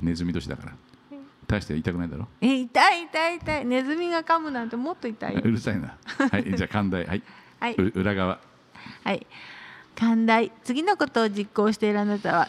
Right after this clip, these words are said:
Speaker 2: 寛大の美徳を発揮しています。
Speaker 1: うん。
Speaker 2: 他人のニーズに対して思いやりを持っている。誰かが助けを必要としている時には、それにすぐ気づく。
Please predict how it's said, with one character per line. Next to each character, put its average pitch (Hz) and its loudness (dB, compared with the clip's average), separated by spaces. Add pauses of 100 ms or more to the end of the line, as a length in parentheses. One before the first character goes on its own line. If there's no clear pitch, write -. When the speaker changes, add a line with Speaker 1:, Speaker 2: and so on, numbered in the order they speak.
Speaker 2:
寛 262 2
大 247 4
の 240 -2
美 220 -4
徳 233 0
を 359 6
発 226 0
揮 185 2
し - -6
て 196 -4
い 190 0
ま 180 -2
す。 - -20
Speaker 1:
う 165 2
ん。 127 -2 (440)
Speaker 2:
他 247 4
人 339 2
の 339 2
ニ 359 4
ー 359 4
ズ 294 4
に 240 6
対 202 4
し - -12
て - 0
思 247 6
い 339 4
や 339 4
り 311 2
を 285 4
持 302 6
っ 311 2
て 220 0
い 175 2
る。 156 -4 (1120)
誰 262 6
か 208 2
が 185 2
助 208 2
け 381 8
を 277 6
必 - -2
要 262 6
と 254 2
し 233 -4
て 247 2
い 240 4
る 226 -2
時 233 0
に 208 4
は、 220 4 (340)
そ 208 4
れ 277 4
に 285 2
す 359 2
ぐ 302 4
気 - 0
づ 359 4
く。 - -2